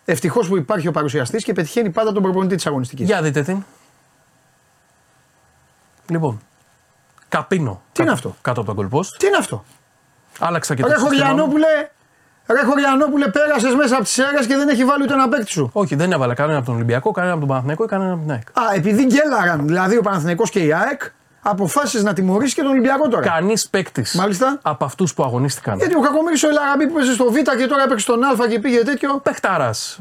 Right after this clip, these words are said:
Speaker 2: Θα τον, θα τον βάλω σε επόμενη αγωνιστική,
Speaker 1: Α,
Speaker 2: αν
Speaker 1: του δίνεις
Speaker 2: παίξει τέτοια.
Speaker 1: υπόσχεση.
Speaker 2: Θα τον βάζω. Αν με
Speaker 1: Μισό
Speaker 2: ρωτήσεις,
Speaker 1: λεπτό, μισό
Speaker 2: περίμενε,
Speaker 1: λεπτό.
Speaker 2: πάμε.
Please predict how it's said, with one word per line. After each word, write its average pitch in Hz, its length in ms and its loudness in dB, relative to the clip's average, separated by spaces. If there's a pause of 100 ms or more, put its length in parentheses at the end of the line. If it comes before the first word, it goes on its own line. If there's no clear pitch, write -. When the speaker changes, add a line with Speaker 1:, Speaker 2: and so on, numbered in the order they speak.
Speaker 2:
Θα 190 120 -2
τον, 196 160 -2
θα 196 120 0
τον 190 140 0
βάλω 226 200 0
σε 208 140 -2
επόμενη 220 420 -2
αγωνιστική, 190 500 -6
Speaker 1:
Α, 285 40 2
Speaker 2:
αν 151 280 0 (100)
Speaker 1:
του 185 100 -2
δίνεις 190 280 0
Speaker 2:
παίξει 202 200 0
τέτοια. 143 80 -2
Speaker 1:
υπόσχεση. 113 220 -8 (460)
Speaker 2:
Θα 277 140 -4
τον 285 140 -2
βάζω. 180 260 2
Αν 196 160 2
με 165 160 0
Speaker 1:
Μισό 262 320 2
Speaker 2:
ρωτήσεις, 320 240 0
Speaker 1:
λεπτό, 127 40 -6 (260)
μισό 247 160 0
Speaker 2:
περίμενε, 247 140 2
Speaker 1:
λεπτό. 165 200 -2
Speaker 2:
πάμε. 165 140 -4